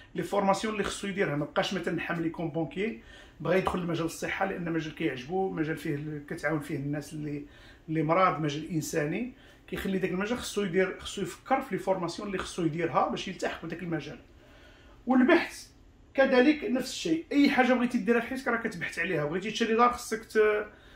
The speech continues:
د-، دير واحد ليتيود دو مارشي، تشوف شنو هما الاحياء اللي مزيانه. بغيتي تشري طوموبيل كتشوف الطوموبيل اللي مزيانه، اللي كتصبر، اللي البياس ديالها كاين.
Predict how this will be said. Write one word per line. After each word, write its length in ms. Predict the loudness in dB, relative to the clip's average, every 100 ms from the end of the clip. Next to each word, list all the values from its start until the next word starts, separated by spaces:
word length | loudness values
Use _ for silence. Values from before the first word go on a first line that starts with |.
| -20 -18 -12
د-، 260 | -8 -2
دير 160 | 4 4
واحد 140 | 2
ليتيود 280 | -4 -6 -6
دو 80 | -2
مارشي، 300 | 0 0 -4
تشوف 300 | -4 -8 -6
شنو 120 | -2
هما 120 | 0
الاحياء 280 | 0 0 0
اللي 160 | 0 -4
مزيانه. 460 | 0 2 2 0 -4 -18 -14 -4
بغيتي 240 | -2 0
تشري 200 | 4 4
طوموبيل 440 | 6 4 4 2
كتشوف 300 | 0 -4 -6
الطوموبيل 380 | -4 -2 -2 -2
اللي 140 | -2 -2
مزيانه، 300 | 0 0 0
اللي 160 | -2
كتصبر، 480 | -2 -4 -6 -4 -2
اللي 100 | -4
البياس 320 | -4 0 0
ديالها 280 | 2 2 2
كاين. 480 | 2 2 0 -2